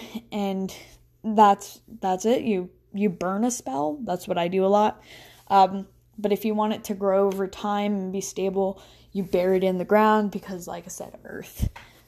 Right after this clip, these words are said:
So those are the only times that I've ever really used elemental magic as well.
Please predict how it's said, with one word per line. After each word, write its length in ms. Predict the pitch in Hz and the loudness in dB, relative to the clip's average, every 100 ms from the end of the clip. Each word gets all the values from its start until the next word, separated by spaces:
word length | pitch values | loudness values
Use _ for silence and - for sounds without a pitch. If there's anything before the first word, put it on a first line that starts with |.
| _ | _
So 640 | - 202 190 190 190 196 - | -14 -6 -4 -4 -6 -8 0
those 200 | 214 254 | 4 4
are 100 | 302 | 4
the 140 | 277 254 | 2 2
only 180 | 240 | 4
times 280 | 233 226 208 | 2 -2 -4
that 100 | 202 | -2
I've 240 | 180 185 202 | -2 -2 0
ever 220 | 196 202 | 0 0
really 320 | 208 202 202 | 0 0 0
used 200 | 196 196 | -2 -6
elemental 500 | 196 196 185 190 196 | -6 -6 -8 -10 -10
magic 340 | 190 190 190 190 | -10 -10 -10 -12
as 180 | 196 | -6
well. 340 | 196 214 233 | 2 2 2